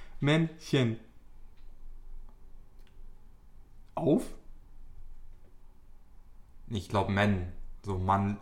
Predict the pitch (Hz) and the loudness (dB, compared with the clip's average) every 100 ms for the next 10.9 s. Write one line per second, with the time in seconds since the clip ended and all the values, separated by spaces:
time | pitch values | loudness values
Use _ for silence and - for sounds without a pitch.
0 | - 101 - 95 95 101 104 101 - 95 | -2 -2 -2 -2 -2 -2 -2 -2 -4 -6
1 | 90 90 92 87 87 - 113 107 - - | -4 -4 -4 -4 -6 -6 -4 -4 -6 -4
2 | 139 151 185 135 127 - - - - - | 0 2 4 2 2 -2 -12 -12 -12 -10
3 | - - 101 95 101 101 127 123 120 123 | -10 -6 -2 2 2 2 0 -2 0 4
4 | 135 143 139 143 156 143 135 131 143 127 | 6 6 4 4 4 4 6 6 4 2
5 | - 139 - - - - - - - - | 2 2 2 -4 -16 -18 -18 -18 -18 -18
6 | - - - - - - - - - - | -18 -20 -20 -20 -20 -20 -20 -18 -16 -16
7 | - - - - - - - - - - | -18 -20 -20 -18 -18 -18 -20 -20 -20 -20
8 | - - - - - - - - - - | -20 -20 -20 -20 -20 -20 -18 -18 -18 -18
9 | - - - 131 131 185 175 - - 214 | -18 -20 -8 -2 2 4 4 0 4 4
10 | - 202 240 240 233 - 277 285 330 | 6 6 8 8 8 6 6 10 8